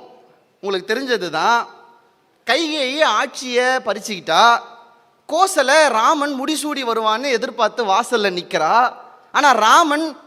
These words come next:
கொற்ற கொடையோடும் கொடியோடும் வாளோடும்லாம் வராம மர உரி தரிச்சுக்கிட்டு நடந்து வரான், தனியா நடந்து வரான். ஆனா கம்பர் என்ன சொல்லுவாரோ, அவன் தனியா வரல. கம்பர் ஒரு அழகா ஒரு காட்சி சொல்லுவார். ராமன் நடந்துட்டு வரான்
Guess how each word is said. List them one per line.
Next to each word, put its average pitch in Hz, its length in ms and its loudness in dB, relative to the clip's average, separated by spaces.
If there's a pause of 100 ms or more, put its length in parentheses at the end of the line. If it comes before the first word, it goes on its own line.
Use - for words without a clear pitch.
(140)
கொற்ற 294 320 0
கொடையோடும் 247 800 -2 (200)
கொடியோடும் 240 760 0 (480)
வாளோடும்லாம் 226 800 2
வராம 214 680 2
மர 285 420 4
உரி 269 140 -4
தரிச்சுக்கிட்டு 240 480 -8
நடந்து 208 360 -4
வரான், 165 440 -2 (420)
தனியா 339 560 2
நடந்து 254 340 0
வரான். 185 420 -2 (260)
ஆனா 220 260 -4
கம்பர் 277 340 0
என்ன 240 200 -6
சொல்லுவாரோ, 202 360 -2
அவன் 247 220 -4
தனியா 240 520 -4
வரல. 165 440 -6 (1120)
கம்பர் 262 260 -4
ஒரு 220 160 0
அழகா 214 420 0
ஒரு 208 160 -2
காட்சி 196 320 -6
சொல்லுவார். 165 520 -2 (400)
ராமன் 220 380 -4
நடந்துட்டு 220 380 -6
வரான் 185 380 -2